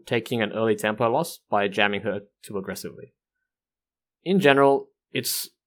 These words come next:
very, very important that we step back and examine why these good cards are good,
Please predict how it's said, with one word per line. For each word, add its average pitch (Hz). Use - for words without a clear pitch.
very, 131
very 131
important 117
that 101
we 113
step -
back 107
and 117
examine 107
why 98
these 104
good 104
cards 104
are 98
good, 107